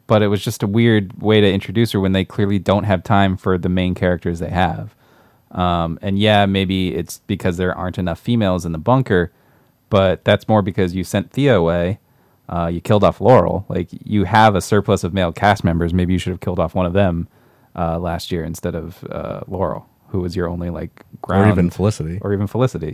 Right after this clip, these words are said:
Speaker 1: yeah. Like,
Speaker 2: Yeah, they crippled her. Like, you, we thought it was gonna be her when they shot up the limo.
Speaker 1: Yeah.
Speaker 2: Um,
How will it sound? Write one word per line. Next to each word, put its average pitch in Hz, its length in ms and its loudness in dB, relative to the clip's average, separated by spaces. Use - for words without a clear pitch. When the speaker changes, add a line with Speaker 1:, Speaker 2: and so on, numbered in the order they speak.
Speaker 1:
yeah. 87 180 -2
Like, 90 140 -4
Speaker 2:
Yeah, 113 120 2
they 85 140 -4
crippled 101 360 0
her. 95 340 2
Like, 95 200 0
you, 104 180 2
we 117 120 2
thought 107 220 4
it - 40 2
was 101 100 0
gonna 92 100 0
be 85 100 -2
her 87 120 2
when 87 100 0
they 85 80 0
shot 92 220 -2
up - 80 -6
the 82 80 -4
limo. 90 300 -2
Speaker 1:
Yeah. 123 240 4
Speaker 2:
Um, 85 460 -2